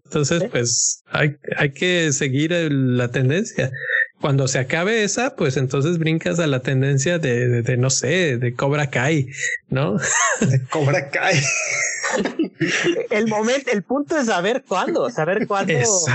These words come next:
Speaker 2: agarrar este equipo. O sea, hace una temporada con el que tengo buenos recuerdos con Pukki, lo vi contra Liverpool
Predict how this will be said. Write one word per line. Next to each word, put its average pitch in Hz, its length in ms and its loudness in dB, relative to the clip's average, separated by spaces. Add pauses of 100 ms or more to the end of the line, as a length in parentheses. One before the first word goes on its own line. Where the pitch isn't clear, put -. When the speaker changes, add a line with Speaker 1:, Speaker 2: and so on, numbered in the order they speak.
Speaker 2:
agarrar 151 220 0
este - 220 -6
equipo. 208 320 -4
O 165 40 -4
sea, 180 140 -2
hace 220 140 -4
una 208 140 0
temporada 180 600 -2 (380)
con 147 280 0
el 143 140 0
que 147 100 0
tengo 196 300 0
buenos 220 220 0
recuerdos 202 340 -2
con 165 240 -2
Pukki, 180 320 -2
lo 151 140 2
vi 175 100 0
contra 196 360 -2
Liverpool 233 600 0